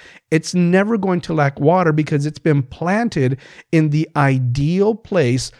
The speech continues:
for growth. Now, notice the language that is used here. It doesn't say, "You will be a pla-, a tree that plants itself by streams of waters." No, it says the stream, the tree will be planted. That means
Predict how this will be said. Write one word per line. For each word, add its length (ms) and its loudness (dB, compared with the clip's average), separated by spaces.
for 320 0
growth. 640 0
Now, 260 2
notice 640 2
the 100 -2
language 400 -2
that 140 2
is 140 -2
used 300 0
here. 240 -6
It 180 -2
doesn't 380 0
say, 540 -2
"You 240 2
will 160 6
be 280 0
a 60 2
pla-, 320 -2
a 80 -2
tree 360 -2
that 260 -2
plants 420 -2
itself 800 -4
by 180 2
streams 340 0
of 140 2
waters." 320 0
No, 180 0
it 160 -2
says 280 2
the 120 -2
stream, 380 -2
the 100 0
tree 260 -2
will 200 2
be 160 2
planted. 500 -4
That 160 2
means 300 0